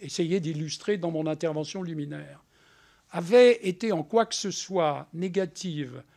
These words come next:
pour le secteur nucléaire français, j'aurais eu des problèmes à l'intérieur de cette majorité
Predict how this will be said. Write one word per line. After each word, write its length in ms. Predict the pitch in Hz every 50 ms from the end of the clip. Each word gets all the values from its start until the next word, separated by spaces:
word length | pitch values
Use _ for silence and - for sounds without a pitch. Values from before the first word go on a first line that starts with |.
| _ _ _ _ _ _ _ _ _ _ -
pour 200 | 196 196 180 175
le 80 | 170 151
secteur 500 | - - 208 - - - 190 180 160 147
nucléaire 460 | 156 160 156 - 160 156 165 165 -
français, 580 | - - 139 131 - - - 175 180 190 208 - _ _ _ _ _ _ _ _ _ _ _ _ _
j'aurais 340 | _ - 170 180 165 190 208
eu 120 | 214 202 175
des 120 | 180 175
problèmes 640 | - - - 151 135 147 165 196 220 226 240 240 - _ _ _ _ _ _ -
à 100 | 165 170
l'intérieur 920 | 180 185 262 311 311 - 233 196 160 156 147 - - 175 175 160 143 139 143
de 100 | 139 135
cette 300 | - - 165 151 - 170
majorité 600 | 156 151 143 151 131 131 139 131 - 175 190 202